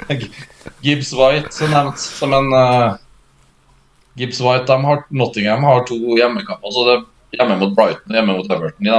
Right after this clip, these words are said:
to neste nå. Ehm, Brighton, eh, er jo ikke noe gullkamp, men de er jo ikke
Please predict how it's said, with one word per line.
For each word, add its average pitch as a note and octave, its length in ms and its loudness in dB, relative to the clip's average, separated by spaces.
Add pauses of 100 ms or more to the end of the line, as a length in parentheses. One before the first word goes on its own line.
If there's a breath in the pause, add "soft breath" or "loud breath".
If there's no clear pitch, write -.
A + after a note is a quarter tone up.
to A#2 160 -6
neste G#2 320 -2
nå. A#2 120 0 (420)
Ehm, G#2 1040 -6 (1120 soft breath)
Brighton, G#2 640 -4
eh, A2 680 0 (720)
er G#2 60 -4
jo F#2 100 -4
ikke D#2+ 140 -8
noe G2 120 -4
gullkamp, A2+ 680 -2
men A2+ 180 0
de A2+ 60 6
er G#2 160 0
jo F#2 80 -4
ikke - 320 -4